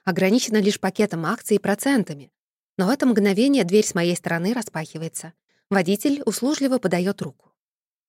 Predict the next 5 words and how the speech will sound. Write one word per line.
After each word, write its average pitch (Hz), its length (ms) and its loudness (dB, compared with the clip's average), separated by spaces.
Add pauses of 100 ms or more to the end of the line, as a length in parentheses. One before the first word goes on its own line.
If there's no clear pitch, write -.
(340)
"До 196 120 2
свидания, 196 580 0
Агния", 156 540 -4 (400)
прощается 175 480 -2
Шахов, 254 420 -6